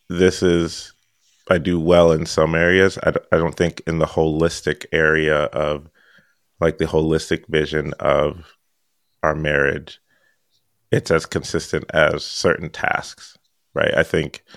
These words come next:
Chris and I talked about a lot of times we're more reactive than we are proactive when it comes to what we need to do together in our marriage, um, beyond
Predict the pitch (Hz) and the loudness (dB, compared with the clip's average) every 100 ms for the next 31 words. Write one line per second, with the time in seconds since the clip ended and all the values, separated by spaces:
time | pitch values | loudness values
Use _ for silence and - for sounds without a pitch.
0 | - _ _ _ _ - 85 80 80 82 | -20 _ _ _ _ -2 0 0 -2 -2
1 | 78 78 78 76 80 82 - 78 76 78 | -2 0 2 4 4 2 0 -2 -2 -6
2 | 78 80 78 73 78 73 73 - 87 95 | -4 -4 -4 -4 -2 0 -2 0 0 0
3 | 95 _ _ _ _ _ _ - 80 73 | -4 _ _ _ _ _ _ -4 -4 -4
4 | 69 73 71 - 78 76 78 - 101 110 | -2 -2 -2 -2 0 0 -2 -4 -4 -4
5 | 113 107 82 - - 78 78 - 80 78 | -8 -6 -6 -4 -4 -4 -6 -6 -2 -2
6 | 76 80 _ _ _ _ _ 87 82 82 | -4 -10 _ _ _ _ _ 2 2 2
7 | 80 80 82 80 78 - 76 78 78 82 | 0 -4 -4 -4 -4 -6 -2 2 4 2
8 | 80 - 78 76 76 73 76 76 - - | 2 -2 -4 -4 -2 -2 -2 -4 -12 -20
9 | _ 73 - - - 90 82 78 78 | _ -6 -6 -6 -2 2 2 2 -2